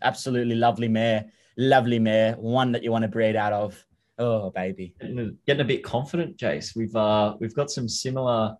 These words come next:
Speaker 2: opinions this weekend. It's,
Speaker 1: Yeah.
Speaker 2: uh,
Speaker 1: It hasn't led us to too much, uh, joy this season, but hopefully this is
Speaker 2: <laughs> It's all right. It's gotta be a first at some stage.
Speaker 1: Yes. Blake,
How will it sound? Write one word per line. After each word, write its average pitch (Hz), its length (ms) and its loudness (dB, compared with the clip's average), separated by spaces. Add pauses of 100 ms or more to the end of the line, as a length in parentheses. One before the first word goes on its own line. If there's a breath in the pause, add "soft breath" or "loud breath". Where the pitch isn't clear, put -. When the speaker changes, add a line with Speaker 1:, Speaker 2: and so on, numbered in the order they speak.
Speaker 2:
opinions 123 600 -6
this 98 180 -10
weekend. 85 380 -6
It's, - 220 -16
Speaker 1:
Yeah. 101 60 0
Speaker 2:
uh, 95 160 0
Speaker 1:
It 92 60 -10 (220)
hasn't 120 300 0
led 110 160 0
us 101 180 -4
to - 160 -10
too 107 180 -8
much, 98 360 -6
uh, 92 260 -2 (100)
joy 98 200 -4
this 98 260 -10
season, 95 360 -6
but 92 220 -4
hopefully 92 360 -6
this 90 180 -8
is 92 60 -4
Speaker 2:
<laughs> - 20 0
It's 175 1900 2
all 196 100 2
right. 110 260 0 (140)
It's - 100 -20
gotta 123 160 0
be 110 100 0
a 104 60 0
first 110 340 -2
at - 60 -20
some 107 240 -6
stage. 110 440 -8 (280)
Speaker 1:
Yes. 95 540 -4 (340)
Blake, 123 400 2